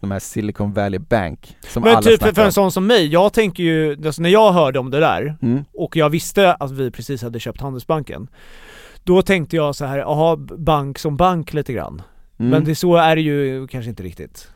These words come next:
Speaker 1: Nej, alltså verkligen inte.
Speaker 2: Nej.
Speaker 1: Eh, verkligen inte, med betoning på <laughs> det. Alltså det, om vi tittar då på exempelvis Silicon Valley Bank så har de en mycket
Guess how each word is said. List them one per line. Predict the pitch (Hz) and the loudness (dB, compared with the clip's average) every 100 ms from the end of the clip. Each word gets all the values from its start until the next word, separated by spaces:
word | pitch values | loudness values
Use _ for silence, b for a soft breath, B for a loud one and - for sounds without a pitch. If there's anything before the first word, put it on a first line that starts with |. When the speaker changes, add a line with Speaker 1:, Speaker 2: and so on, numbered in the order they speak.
| - - | -8 4
Speaker 1:
Nej, | 151 160 127 | 6 6 6
alltså | 139 139 | 2 2
verkligen | 151 127 - 170 127 | 4 2 2 2 2
inte. | 104 - 80 117 | 0 -4 -6 -6
Speaker 2:
Nej. | 113 - 73 110 | -8 -10 -4 -2
Speaker 1:
Eh, | 98 | -4
verkligen | 120 113 135 107 - 147 131 | -6 0 2 2 -4 -2 -2
inte, | 95 - | -4 -6
med | 101 92 | -6 -6
betoning | 107 131 101 | -6 -6 -4
på | - - 104 | -2 -2 -2
<laughs> | 104 | -2
det. | 95 | -2
Alltså | 80 98 113 | -2 -2 -2
det, | 104 123 120 107 B B B | 2 4 4 2 B B B
om | 139 143 | 2 4
vi | |
tittar | 151 160 160 | 4 2 4
då | 131 | 4
på | - | 4
exempelvis | 113 - 110 107 110 - - | 0 0 -4 -2 -6 -6 -4
Silicon | 120 107 113 107 | -4 -2 -2 0
Valley | 101 98 | 0 0
Bank | 107 92 - | 0 -2 -4
så | 98 | -6
har | 98 | -4
de | 92 | -4
en | |
mycket | 95 - 78 | -6 -8 -12